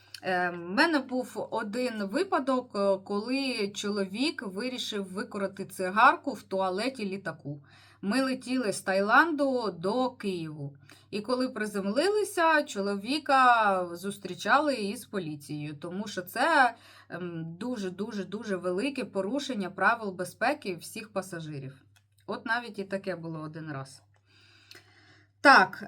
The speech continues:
ем, холодну їжу в літаках, до речі, називають low risk food.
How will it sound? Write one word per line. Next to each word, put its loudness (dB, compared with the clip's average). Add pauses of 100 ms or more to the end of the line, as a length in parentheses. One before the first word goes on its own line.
ем, 0 (100)
холодну 6
їжу 0
в -8
літаках, 8
до -4
речі, 0
називають 4
low 0
risk -6 (320)
food. -6